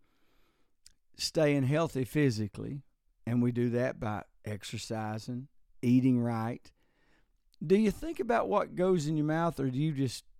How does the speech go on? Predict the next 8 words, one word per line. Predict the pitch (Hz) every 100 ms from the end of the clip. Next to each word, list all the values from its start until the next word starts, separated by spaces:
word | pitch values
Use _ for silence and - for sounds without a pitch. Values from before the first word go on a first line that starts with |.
| - -
whatever, | 139 160 156 135 120 - -
whatever | 92 135 165 131
you | 123 123
want, | 135 131 -
you, | 113 - -
you | 113 110
eat? | 110 92 - - _ _ _ _ _ _ _ -
Um, | 113 120 117 110 117